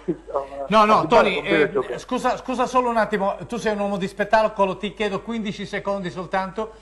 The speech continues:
Speaker 1: per mandare una pubblicità, ma resta in linea
Speaker 2: Vai,
Speaker 1: proprio quindici,
Speaker 2: certo.
Speaker 1: quindici secondi soltanto, la sentiamo insieme, eh, gustiamoci questo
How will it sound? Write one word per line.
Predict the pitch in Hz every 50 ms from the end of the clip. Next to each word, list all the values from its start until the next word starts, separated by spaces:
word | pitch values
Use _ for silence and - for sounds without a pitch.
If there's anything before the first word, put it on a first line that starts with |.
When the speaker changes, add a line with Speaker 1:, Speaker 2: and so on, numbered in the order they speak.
| - - -
Speaker 1:
per | - 170 165
mandare | 165 165 160 160 175 170 170
una | 165 165 156
pubblicità, | 160 180 160 151 175 160 - 185 170 - 170 156 143 - - - - -
ma | - 165
resta | 175 190 196 185 - 202 190
in | 180
linea | 220 214 190 202 226
Speaker 2:
Vai, | 202
Speaker 1:
proprio | 208 202 180 190 - - -
quindici, | - 285 302 - 190 180 165
Speaker 2:
certo. | - - - - 139 120 110 -
Speaker 1:
quindici | - 226 254 247 233 214 151 208 196
secondi | - 208 185 - 214 214 208 208
soltanto, | 151 202 240 214 - 226 214 226 226 - 254 262 254 - - - - -
la | 170 180 175
sentiamo | - 196 185 - 190 185 190 196
insieme, | 190 190 - 214 202 202 208 226 254 254 - - - - - -
eh, | - 156 160 156 151 -
gustiamoci | 143 165 160 - 202 190 180 170 175 - - - - 160 156
questo | 156 180 180 175 - - 180 175 156